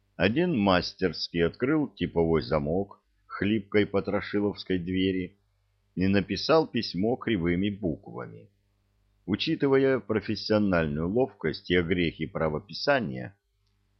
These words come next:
можно было предположить, что в доме орудовал махровый представитель преступного мира. Второй явно руководил операцией.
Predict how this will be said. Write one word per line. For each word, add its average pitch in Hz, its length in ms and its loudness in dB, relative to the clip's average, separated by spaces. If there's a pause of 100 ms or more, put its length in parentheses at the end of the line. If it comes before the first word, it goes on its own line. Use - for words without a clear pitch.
(140)
можно 135 400 2
было 127 300 2
предположить, 113 1000 -4
что - 280 -4
в 69 100 -10
доме 95 400 4
орудовал 123 640 0 (320)
махровый 82 680 2
представитель 87 880 -4
преступного 78 920 -6
мира. 113 580 -6 (920)
Второй 131 560 4
явно 95 500 4
руководил 92 580 2
операцией. 64 800 -6